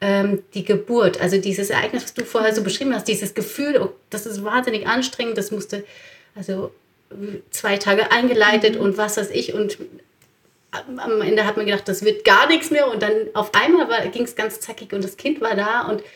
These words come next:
Speaker 1: dieses Glück, dass es jetzt einfach geschafft ist und dass man es zusammen geschafft
Speaker 2: Ja.
Speaker 1: hat, das hat, äh, uns erstmal f-, so eng zusammengebracht wie vorher nicht. Also das, ähm,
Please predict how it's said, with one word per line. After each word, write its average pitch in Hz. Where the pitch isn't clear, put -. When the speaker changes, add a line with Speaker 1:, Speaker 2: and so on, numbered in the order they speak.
Speaker 1:
dieses 185
Glück, 403
dass -
es 349
jetzt 320
einfach 370
geschafft -
ist 208
und 220
dass 220
man 233
es -
zusammen 285
geschafft 226
Speaker 2:
Ja. 262
Speaker 1:
hat, -
das 220
hat, 233
äh, 208
uns 208
erstmal 202
f-, -
so 247
eng 262
zusammengebracht 202
wie 220
vorher 175
nicht. -
Also 185
das, 196
ähm, 190